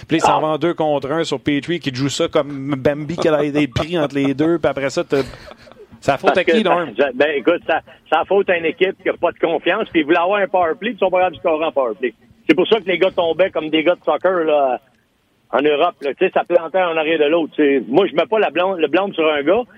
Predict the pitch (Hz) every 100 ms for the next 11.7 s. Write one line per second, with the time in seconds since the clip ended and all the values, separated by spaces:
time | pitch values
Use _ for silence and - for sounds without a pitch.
0 | _ - - 214 190 196 185 175 175 226
1 | 247 143 240 170 170 175 214 202 170 165
2 | 170 190 185 147 127 110 _ _ _ _
3 | - - 226 185 208 220 175 202 165 170
4 | 202 147 123 165 156 - 110 151 226 247
5 | 226 605 453 587 - _ - - _ _
6 | - 190 240 - - 294 262 202 160 240
7 | 208 208 156 226 - - _ _ _ 294
8 | 214 208 285 240 180 180 170 151 151 185
9 | 277 - - _ _ _ _ - 175 165
10 | 214 196 214 214 247 185 185 185 165 151
11 | 175 175 143 147 202 240 269